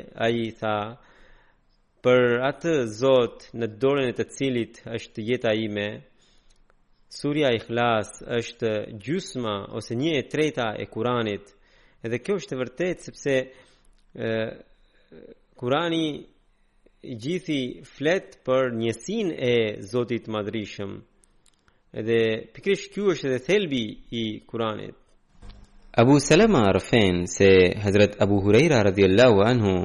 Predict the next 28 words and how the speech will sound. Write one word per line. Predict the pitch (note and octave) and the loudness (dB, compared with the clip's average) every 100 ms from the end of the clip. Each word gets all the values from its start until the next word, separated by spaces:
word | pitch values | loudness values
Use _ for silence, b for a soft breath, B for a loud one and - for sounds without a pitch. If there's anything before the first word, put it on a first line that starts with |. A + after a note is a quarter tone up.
| A2 - B B B B _ | -4 -10 B B B B _
na | G#2 G2+ | 0 2
tregonte | A2 G2+ B2 C3+ A#2 G#2 F#2+ | 4 4 6 4 4 4 6
një | F#2+ G2 F#2 | 4 2 2
hadith | F#2+ A2 G#2+ - | 0 -2 -2 -4
të | - | 0
Profetit | F#2 A2 G2 - | 0 2 -2 0
sallallahu | F#2+ F2+ G2+ F#2+ | 4 6 4 6
alaihi | F#2+ E2+ | 2 2
wasallam | - G2 F2+ F2 F2+ - b b b _ | 0 2 0 -2 -6 -12 b b b _
se | - - G2 F#2 | -18 2 6 6
ai | F#2 G2 G2+ G2 | 6 6 4 4
tha | G#2+ G2 F#2+ G2+ | 4 4 4 0
se | - - G2 | -2 0 2
ditën | A2 A2 G2+ | 2 4 2
e | F#2 | 4
gjumas | F#2+ G2 F#2 F#2 - - b b - - | 2 4 2 0 -6 -18 b b -18 0
ka | D3 D#3+ | 4 6
një, | C3+ A2+ | 6 6
e, | F#2 F#2 - - _ - - - - - - - - | 2 -2 -14 -20 _ -20 -20 -20 -20 -16 -16 -16 2
qast, | C3+ G#2+ F#2+ - - - _ _ _ | 6 6 4 -4 -16 -20 _ _ _
në | - A#2+ G#2+ | -6 0 0
qoftë | - C3+ C3 - | 6 6 6 2
se | A#2+ A2 G#2 G#2 B B B | 4 6 4 0 B B B
një | A#2 A#2 | 4 6
musliman | A2 - G#2 A2 A2+ G#2+ | 6 4 4 6 6 4
e | G#2+ G2+ | 4 4
gjen | G#2+ A#2 | 6 6
atë | A2 G2 A2 | 4 4 6